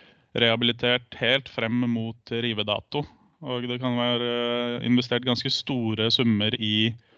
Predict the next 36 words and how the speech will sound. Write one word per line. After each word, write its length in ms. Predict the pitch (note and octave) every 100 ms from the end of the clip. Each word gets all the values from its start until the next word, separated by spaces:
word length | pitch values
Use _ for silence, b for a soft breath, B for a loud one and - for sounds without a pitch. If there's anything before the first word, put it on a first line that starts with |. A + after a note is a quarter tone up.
| b
å 120 | A2+
oppgradere 500 | G#2+ - G#2+ G#2+ G#2+
bygg 360 | A2 A2+ B2 A2+ G2+ - -
helt 360 | A#2+ B2+ -
frem 340 | - G#2 G#2 A2
til 260 | - G#2+ G#2+
man 540 | A2 A2 A2 G#2+ A2+ -
bestemmer 360 | A#2 A2 G#2 G2
seg 120 | G#2+ G#2+
for 120 | G#2+
at 180 | - -
nå 220 | A2+ G#2+ G#2
skal 160 | G#2+
vi 80 | A2
rive 240 | A2 F#2+
og 100 | F#2+
bygge 180 | G2 G#2
nytt. 320 | C3 C3+ - - B B B B B B
Så 260 | - B2 B2+
inventar 720 | C3 C3 C3 - A#2 A2+ C3 C3+
løst 320 | A#2+ A#2 -
og 60 | B2+
fast, 300 | D#3 - -
her 180 | C#3 B2+
er 140 | C3 A#2+
det 80 |
veldig 260 | A2+ G#2+ G#2
store 280 | - G#2 G#2+
muligheter, 560 | G#2+ G#2+ A2 - D#3+ F#3
og, 440 | C#3+ C3+ C3 B2+
eh, 240 | B2+ B2+ B2 - _ _ B B B B B B _ _ -
også 300 | C3+ - A3
en 200 | G3 D3
del 340 | A2+ A2+ B2+ B2 B B
på 80 | D#3
fasade 680 | C#3+ D3 - C#3 A2 G2+ A2+